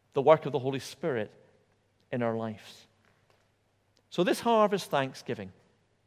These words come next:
rejoice in the harvest. As we eat these things together at the end of the service, that's part of the rejoicing. Enjoy them, but also enjoy them together, because they are given to us in community to enjoy together and to pledge ourselves again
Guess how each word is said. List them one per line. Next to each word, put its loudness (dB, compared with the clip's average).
rejoice -2
in -10
the -10
harvest. -12
As 6
we 8
eat 2
these -2
things 2
together 10
at -2
the 6
end 4
of 2
the -2
service, 4
that's 6
part 4
of 0
the -2
rejoicing. 0
Enjoy 2
them, 2
but 6
also 2
enjoy 2
them 0
together, 4
because 6
they 12
are 10
given 6
to 4
us 6
in 4
community 2
to -2
enjoy 0
together -4
and -8
to -6
pledge -2
ourselves -4
again -8